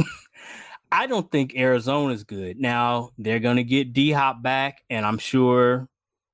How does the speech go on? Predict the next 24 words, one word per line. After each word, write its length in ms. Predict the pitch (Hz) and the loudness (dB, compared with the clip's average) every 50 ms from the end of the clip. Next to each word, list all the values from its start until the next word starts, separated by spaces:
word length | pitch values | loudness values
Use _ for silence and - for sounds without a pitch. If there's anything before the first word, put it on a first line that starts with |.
| _ - | _ -6
that'll 280 | 113 120 117 117 117 117 | -2 0 0 0 0 0
make 220 | 117 117 117 113 - | 0 0 -2 -2 -4
a 60 | 113 | -6
difference. 680 | 107 101 120 120 113 - - 95 92 - - - - _ _ - - - - _ _ _ | -4 -2 -4 -4 -4 -6 -10 -12 -12 -14 -16 -20 -20 _ _ -20 -20 -20 -20 _ _ _
But, 240 | - 117 113 110 110 | -2 0 0 2 0
um, 520 | 107 107 107 107 104 104 104 101 98 101 _ _ _ _ _ _ _ _ _ _ _ _ _ _ _ _ _ _ _ _ _ _ _ | 0 0 0 0 -2 -2 -4 -4 -6 -10 _ _ _ _ _ _ _ _ _ _ _ _ _ _ _ _ _ _ _ _ _ _ _
yeah, 340 | - 107 104 101 101 107 123 - | -4 -2 0 0 0 -2 -2 0
it, 180 | 180 175 185 - | 0 0 0 2
it's 220 | - 196 175 - - - | 0 0 0 -2 -4 -2
interesting 1080 | 202 202 220 214 - 175 156 156 147 143 139 - - 151 139 139 135 131 131 131 131 - _ _ _ _ _ _ _ _ _ _ _ _ - | 0 0 0 0 -2 -2 0 2 2 2 0 -2 -2 0 2 4 4 4 2 0 -2 -8 _ _ _ _ _ _ _ _ _ _ _ _ -4
as 200 | 143 139 139 127 | -2 -2 -2 -2
a 60 | 135 | -4
forty-niner 720 | 120 - - 156 156 147 143 139 135 135 143 147 147 139 | -4 0 2 2 2 4 2 2 0 0 0 0 -2 -2
fan 360 | 127 - - 131 127 127 123 120 | -4 -2 -2 -2 -2 0 -2 -2
and 120 | 117 117 | -2 0
what 160 | 117 117 120 | -2 -2 0
we're 160 | 120 131 139 | 0 0 0
going 340 | 139 131 135 131 127 123 123 | 0 2 0 0 0 0 -2
through 280 | 120 - 127 123 120 110 | -4 -6 -2 -2 0 0
with 200 | 107 104 104 95 | 0 -2 -4 -6
Jimmy. 600 | - - 131 131 139 131 120 107 101 101 95 _ _ - - - - - - _ - | -4 -2 0 0 2 2 0 -2 -4 -6 -10 _ _ -20 -20 -20 -20 -20 -20 _ -6
They, 840 | 139 127 117 120 139 143 165 180 185 180 175 170 160 156 151 147 - - | -4 -4 -2 0 2 2 2 2 2 2 4 4 4 2 2 0 -2 -4
in 160 | - 139 139 131 | -2 -2 -2 0
Arizona, 1080 | 131 143 147 147 143 139 139 139 139 143 147 151 151 151 143 127 113 107 107 107 113 | 0 0 2 2 2 2 2 0 0 0 0 2 2 0 0 0 0 -2 -4 -4 -6